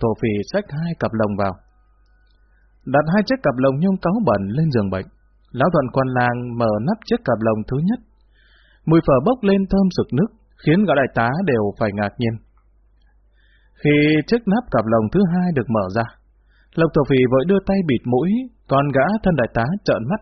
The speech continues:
kinh ngạc, bởi vì bên trong cặp lồng toàn cứt. Lão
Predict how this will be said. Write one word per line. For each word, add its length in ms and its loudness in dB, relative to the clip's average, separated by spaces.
kinh 140 -2
ngạc, 200 -4
bởi 140 4
vì 120 2
bên 180 2
trong 220 2
cặp 160 -2
lồng 280 -2
toàn 220 -2
cứt. 180 0
Lão 260 0